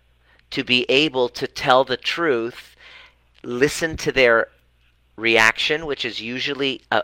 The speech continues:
a feeling of rejection and not worthiness that come up within me based on their reaction.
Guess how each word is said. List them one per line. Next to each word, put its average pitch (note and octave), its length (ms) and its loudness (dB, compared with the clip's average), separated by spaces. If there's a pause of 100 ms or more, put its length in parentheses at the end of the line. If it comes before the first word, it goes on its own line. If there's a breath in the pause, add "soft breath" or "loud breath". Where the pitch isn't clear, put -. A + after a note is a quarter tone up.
a G#2 100 -4
feeling A#2+ 500 -4
of G#2+ 180 0
rejection G#2 640 0
and G2 120 -4
not G2 240 2
worthiness G2+ 560 -4
that - 200 0
come B2+ 180 -2
up B2+ 160 0
within C3+ 320 -8
me E3+ 320 -6
based G#2+ 300 0
on A2+ 160 0
their A2+ 160 6
reaction. G#2 640 0